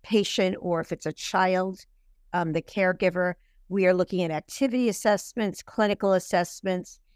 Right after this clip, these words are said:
Um, as I said, we're looking at kind of the genetics, and we wanna co-, construct basically what's called a polygenic risk score. So we can look at combinations of genes,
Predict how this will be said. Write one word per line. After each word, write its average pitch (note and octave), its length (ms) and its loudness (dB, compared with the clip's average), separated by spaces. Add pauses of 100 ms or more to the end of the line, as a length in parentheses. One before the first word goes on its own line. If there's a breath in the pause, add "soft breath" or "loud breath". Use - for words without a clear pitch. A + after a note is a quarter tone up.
(360)
Um, E3 460 0 (380)
as F3+ 140 0
I F3+ 100 2
said, F3 220 0
we're E3+ 140 0
looking E3+ 400 0
at D#3 160 -2 (280)
kind F3+ 200 -2
of C#3 120 -6 (100)
the F3 160 -2 (220)
genetics, G3 680 0 (300)
and F#3 160 0
we F3+ 100 0
wanna F3 300 0
co-, - 300 -10 (320)
construct - 640 -4 (260)
basically F3 540 0
what's E3 180 -4
called F#3 220 -2
a D#3+ 60 -2
polygenic F3+ 640 0 (140)
risk A#3 220 2
score. G#3+ 480 2 (320)
So F#3+ 280 2
we E3+ 100 -2
can E3 260 -2 (100)
look F#3+ 300 2
at E3+ 200 -4
combinations F3+ 680 -4
of E3+ 120 -6
genes, F#3 480 0